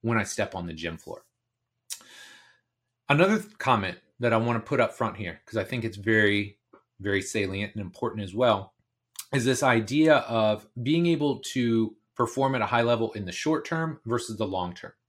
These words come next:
I'm not interested in coaching at a high level for a year or two years. You know, I'm twenty-three years in. I don't know how long I'll coach, but I'd like to think I've got at least another fifteen to twenty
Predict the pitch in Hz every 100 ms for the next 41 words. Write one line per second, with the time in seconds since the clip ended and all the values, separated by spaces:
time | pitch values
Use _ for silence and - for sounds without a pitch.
0 | _ _ _ _ _ _ 131 160 175 139
1 | 143 123 110 98 - 104 87 104 - 123
2 | 113 110 95 110 101 92 90 - 113 98
3 | 95 98 95 92 90 95 - 123 104 95
4 | 92 90 - _ _ _ _ 98 95 95
5 | - 143 123 131 120 110 107 113 110 107
6 | 123 139 110 101 113 101 113 90 - 165
7 | 185 - - 110 101 120 - 101 110 107
8 | - 98 107 104 - 104 101 117 131 -
9 | 120 110 110 - 127 - 131 107 107 -
10 | 110 139 160